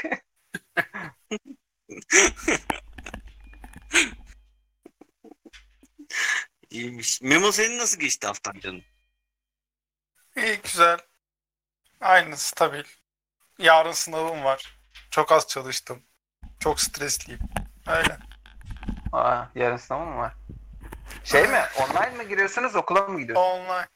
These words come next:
Speaker 3: Online. Okul yasak.
Speaker 2: Vay, vay, vay.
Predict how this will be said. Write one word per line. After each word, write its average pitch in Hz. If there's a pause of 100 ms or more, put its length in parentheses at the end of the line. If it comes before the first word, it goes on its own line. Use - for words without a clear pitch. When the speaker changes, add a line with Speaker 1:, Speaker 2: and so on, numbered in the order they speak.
(300)
Speaker 3:
Online. 156
Okul 160
yasak. - (2750)
Speaker 2:
Vay, 110
vay, 101
vay. 98